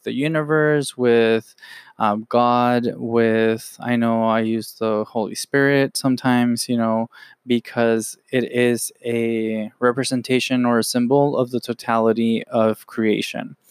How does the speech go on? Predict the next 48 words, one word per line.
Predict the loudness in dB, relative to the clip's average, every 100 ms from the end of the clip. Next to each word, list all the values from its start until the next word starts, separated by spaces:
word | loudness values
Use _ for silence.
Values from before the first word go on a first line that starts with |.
| -20 -20 -12 0
or | 2
at | 4
least | 4 4
that's | 2
how | 2
I | 2 2
understood | 0 -2 -2 0
it | 0 0
for | 0
a | 0
long | 0 -2 -4
time. | -6 -6 -8 -18 -20 -20 -20 -4
Again, | -2 0 0 0
and | 0 0
part | 2 2
of | 2
this, | 2 2
and | 0
you | 2
will | 4 4
understand | 2 0 0 0 0 -2 0
<laughs> | 2
more, | 4 4 4
like, | 2 2
my | -2
process | 0 0 0 -2 -2
and | 0
why, | 2 2
like, | 2 0
I | -2
change | -6 -4 -4 -4 -4
things | -2 0 0
and | -2 0
want, | 0 -2
sometimes | -4 -2 -2 -2 -2
I | -2
might | -2 0
refer | -2 -2 -6
to | -6
something | -6 -4 -4 -4
as | -6
something, | -2 -2 0 0 2 4
and | 4
then | 4
later | 4 4
on | 2 2 0
I |
would, | 0 -2